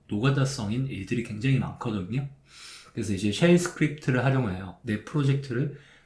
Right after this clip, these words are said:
간략하게 배포할 수 있는 방법을 배울 거예요. 스크립트를 짜는 거죠. 즉, 대본, 코드를 짜는 겁니다. 그 다음에 이제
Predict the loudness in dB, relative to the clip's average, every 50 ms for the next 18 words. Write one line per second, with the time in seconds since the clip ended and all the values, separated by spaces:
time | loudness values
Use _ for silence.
0 | _ _ -8 -2 0 2 2 2 2 2 2 4 2 2 0 -2 -4 -2 -2 -2
1 | -2 -2 -4 -4 -4 -4 -4 -4 -4 -4 -2 -2 -2 -2 -4 -2 0 0 0 0
2 | -2 -6 -12 -12 -12 -16 -18 -20 -20 _ _ _ _ _ -20 -20 -18 -14 -12 -4
3 | 0 2 2 2 2 2 4 4 4 4 4 4 6 6 4 4 0 -6 -10 -14
4 | -20 _ _ -2 -2 -2 -2 -2 -4 -4 -2 -2 0 -2 -4 -4 -6 -4 0 2
5 | 2 4 4 2 2 2 0 -2 -2 -2 -4 -6 -8 -12 -14 -16 -16 -16 -18 -20
6 | -20 -20 -20 _ -20 -20 -20 -20 -18 -20 -20 -20 -8 0 4 6 8 10 8 8
7 | 8 6 4 4 2 -2 -8 -16